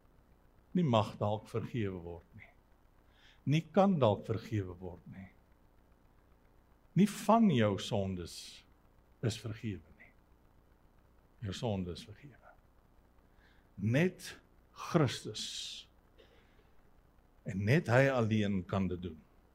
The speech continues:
Daar is geen rituele nie. Daar is geen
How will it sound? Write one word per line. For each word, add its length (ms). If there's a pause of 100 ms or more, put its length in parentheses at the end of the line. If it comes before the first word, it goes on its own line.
(1200)
Daar 300
is 120
geen 280
rituele 600
nie. 220 (580)
Daar 180
is 120
geen 300